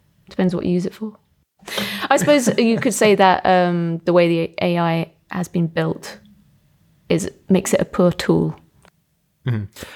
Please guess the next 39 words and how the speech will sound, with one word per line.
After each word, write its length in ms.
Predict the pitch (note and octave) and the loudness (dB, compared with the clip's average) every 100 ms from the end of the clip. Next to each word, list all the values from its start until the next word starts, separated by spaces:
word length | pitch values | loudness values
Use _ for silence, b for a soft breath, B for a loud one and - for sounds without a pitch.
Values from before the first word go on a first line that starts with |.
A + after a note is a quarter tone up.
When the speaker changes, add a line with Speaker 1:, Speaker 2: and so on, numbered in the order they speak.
| B | B
Speaker 2:
Well, 180 | C#3+ C3+ | 2 4
that's, 440 | C#3+ C#3+ - - - _ | 4 2 -2 -14 -18 _
like, 300 | C3+ A#2 - | -2 -2 -4
something 360 | - A#2 A2 A2 | 0 2 4 2
that 160 | G#2 | 2
the, 220 | G#2+ G#2 G2+ | 0 0 0
the 140 | G#2+ | 0
Data 300 | A2 A2 - | 0 0 2
Lab 400 | G2+ G2+ F#2+ - C3+ - _ _ _ | 2 2 -2 -10 -18 -20 _ _ _
is 200 | A#2+ - _ | -2 -2 _
doing 240 | A#2+ G#2 G2+ | 0 0 2
a 60 | |
lot 160 | G#2+ G2+ | 2 0
of 60 | |
work 260 | G2+ G#2 - | 0 -2 -2
in. 120 | G2+ | -4
It's, 260 | G2+ G#2 - - G#2+ C#3 - b b b b b b - | -4 -6 -12 -18 -16 -18 -20 b b b b b b -2
and 280 | A#2+ A2+ G#2+ C3 | 0 0 -2 0
it's 180 | C3 | 0
Scotland's, 640 | - - C3 B2+ A#2 G#2+ - | -2 2 4 4 2 2 2
uh, 440 | G#2 G#2+ G#2 G#2 - | 2 2 2 0 -2
A 120 | B2 A2 | -2 0
I 120 | G#2 | 0
strategy 680 | - - C3 B2+ A2+ G#2 - | -2 0 0 0 -4 -6 -2
is 380 | A#2 G#2 G2+ - | 0 0 -6 -12
to 400 | - - G#2+ G2+ | -10 -4 -2 -2
cr-, 340 | - - A2 - - A#2+ | -6 -6 -6 -8 -16 -2
develop 400 | - A#2+ B2+ B2 | 0 4 4 4
an 80 | C3 | 2
A 120 | A#2 A2 | 0 0
I 100 | G#2 | 0
culture 360 | A2+ G#2+ A#2+ | 0 0 -2
that 100 | G#2 | 0
is 140 | G2+ - | -2 -4
trustworthy, 600 | - B2 - A#2 G#2 G#2+ | -2 0 2 2 2 2
ethical, 760 | G#2 - - G#2+ G#2 G2+ C3 _ | 0 -2 0 0 0 -2 -8 _
and, 720 | A2 G2+ G2 G2 G2+ G2 F#2+ - | -2 0 0 0 0 -2 -4 -4
uh, 140 | G2+ G2 | -4 -2
inclusive. 580 | G2 - D3 - G#2+ | -2 0 0 0 -10